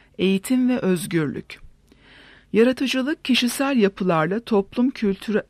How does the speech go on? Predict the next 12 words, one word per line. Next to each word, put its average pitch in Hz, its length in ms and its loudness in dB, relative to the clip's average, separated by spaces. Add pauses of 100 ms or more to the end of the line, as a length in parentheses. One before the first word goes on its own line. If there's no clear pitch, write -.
(120)
varlığı 156 440 0
arasındaki 170 720 -2
etkileşimin 185 760 0
bileşkesi 190 600 -2
olarak 151 520 -4 (340)
eğitimin 220 520 2
felsefesi, 180 880 -4
programı 170 720 -2
ve 208 140 -2
içeriği 175 560 -4
yaratıcılığı 180 680 -2
belirlemektedir. 151 960 -6